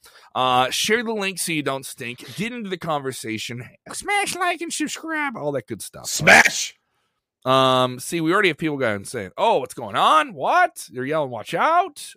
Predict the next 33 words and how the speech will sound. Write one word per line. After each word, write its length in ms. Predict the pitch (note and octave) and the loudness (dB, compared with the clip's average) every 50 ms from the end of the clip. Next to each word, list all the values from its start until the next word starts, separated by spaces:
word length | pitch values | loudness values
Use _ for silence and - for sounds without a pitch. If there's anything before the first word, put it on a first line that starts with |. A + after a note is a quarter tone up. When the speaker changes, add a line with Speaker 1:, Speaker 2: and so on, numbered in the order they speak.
| _ | _
Speaker 1:
Uh, 580 | A#2+ A#2 A#2 A#2+ A#2+ A#2+ A#2+ A#2 A#2 A2+ A2+ A2+ | -4 -2 0 0 0 0 0 0 -2 -2 -4 -6
Molly 340 | A2+ B2 D3 F#3 G#3 A3 A3 | -6 -6 -4 -4 -4 -4 -4
saying 640 | G3+ - E3+ D#3 D3 C#3 C3+ C3 B2+ A#2+ A2+ A2 - | -8 -8 -8 -6 -6 -6 -4 -6 -6 -8 -10 -16 -18
she's 280 | - - - C#3+ - - | -16 -14 -14 -14 -14 -14
proud 340 | - - E3+ E3+ F3+ F3+ E3+ | -8 -4 0 0 2 0 0
of 120 | C#3 - | -2 -6
Pittsburgh 460 | - G3 A3 A#3 - - C4+ C4 B3+ A3+ | -4 -4 -4 -4 -4 -4 -4 -4 -2 -2
right 180 | A#3+ B3 A#3+ A3 | -2 -2 -2 -2
now 320 | A#3 B3 B3 B3+ B3+ B3 | -4 -4 -2 0 0 -2
with 140 | G#3 E3+ - | -2 -6 -8
this 220 | C3 A2+ - - | -12 -12 -12 -10
news. 720 | C#3 F3 A3+ D4+ F4+ F#4+ G4+ G#4+ G#4+ G4+ E4+ - - - - | -10 -8 -8 -6 -6 -6 -6 -6 -6 -8 -8 -12 -14 -14 -10
Speaker 2:
Yeah. 480 | - G3+ A2 A#2+ - - - - - C#3 - _ - - | -6 -4 -4 -4 -4 -6 -10 -14 -18 -20 -20 _ -14 -10
Speaker 1:
Let's 180 | - D3+ D#3 - | -8 -8 -8 -6
get 140 | - E3+ | -6 -4
right 180 | D#3 D3+ C#3 C3+ | -4 -2 -2 -2
into 240 | C3+ B2+ A#2+ A#2 G#2+ | -2 -4 -6 -6 -8
it 100 | G2+ G2 | -8 -8
Speaker 2:
Yeah. 60 | D3+ | -10
Speaker 1:
here. 260 | A#2 G#2+ F#2+ F2 - - | -10 -10 -10 -10 -12 -14
Corey 380 | - - A3 C4 D#4+ F4+ F4 D#4+ | -8 -6 0 2 4 4 4 2
Graves 680 | F#3+ B2+ C#3 D3+ F3+ G3+ F#3+ D3+ A#2+ G2 E2+ E2+ - - | 0 -2 -2 0 0 2 2 0 0 -2 -4 -8 -12 -12
reportedly 840 | A#2 A2+ - _ - A#3 D4 C#4+ A3 D3+ A#2+ G#2+ G2+ G2 G#2 A#2+ - _ _ _ _ _ _ _ _ | -12 -14 -12 _ -6 -6 -4 -6 -6 -6 -6 -6 -6 -6 -8 -10 -12 _ _ _ _ _ _ _ _
has 220 | - D#3 D3+ D3 C#3+ | -4 -4 -4 -4 -4
been 240 | D3 D#3 D3 C#3+ | -8 -10 -10 -10
cleared 600 | - - - - G3+ A#3+ B3 B3+ B3+ B3 A#3+ G#3 - | -14 -16 -12 -8 -6 -4 -2 -2 -2 -2 -4 -6 -8
for 160 | - D3+ B2 | -10 -10 -10
physical 720 | - - - _ - B3 B3+ B3 A3+ B3 G3+ A#3 G#3 G3 | -10 -12 -18 _ -6 -4 -4 -4 -4 -4 0 0 2 4
action 520 | F#3+ F3+ F3 D#3+ - - - C3+ G#2+ F#2 F#2+ | 4 4 2 0 -4 -8 -8 -8 -8 -10 -10
in 120 | G2 G2 | -12 -8
W 260 | A2 B2+ C3 C3+ B2+ | -6 -6 -4 -4 -6
W 420 | A#2+ A#2+ A#2+ A#2 A2+ A2 A2 G#2+ G#2 | -4 -6 -6 -6 -6 -6 -6 -6 -6
E. 200 | F#2+ D#2+ C#2 | -6 -8 -12